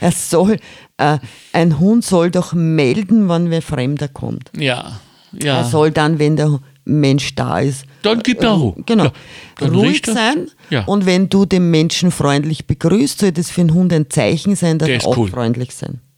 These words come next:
Speaker 2: Also ist das okay?
Speaker 1: Ganz super.
Speaker 2: Oh, Aki, puh, jetzt war's grad eng. Weißt du,
Speaker 1: Ich
Speaker 2: nein,
Speaker 1: hab
Speaker 2: nein.
Speaker 1: doch einen Hund, dass er meldet.
Speaker 2: Eben,
Speaker 1: Ja.
Speaker 2: oder?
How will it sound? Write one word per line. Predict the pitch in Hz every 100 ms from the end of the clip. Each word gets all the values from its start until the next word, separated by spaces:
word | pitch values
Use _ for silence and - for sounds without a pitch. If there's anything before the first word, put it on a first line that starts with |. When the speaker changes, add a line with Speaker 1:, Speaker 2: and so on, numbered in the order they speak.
| _ -
Speaker 2:
Also | 139
ist | 180 -
das | 165
okay? | 151 - 104
Speaker 1:
Ganz | 143 143 156 -
super. | 139 - -
Speaker 2:
Oh, | 107 98 107 -
Aki, | - 98 - -
puh, | - - - _
jetzt | - -
war's | 104 -
grad | 101 98
eng. | - 87 78 - - - - - -
Weißt | 95 -
du, |
Speaker 1:
Ich | 98 85
Speaker 2:
nein, | 110
Speaker 1:
hab | 147
Speaker 2:
nein. | 85
Speaker 1:
doch | 185 165
einen | 147 156 135
Hund, | 156 151
dass | - 135
er | 143
meldet. | 127 127 - - - _ - - -
Speaker 2:
Eben, | 143 240 349 120
Speaker 1:
Ja. | -
Speaker 2:
oder? | 117 170 226 247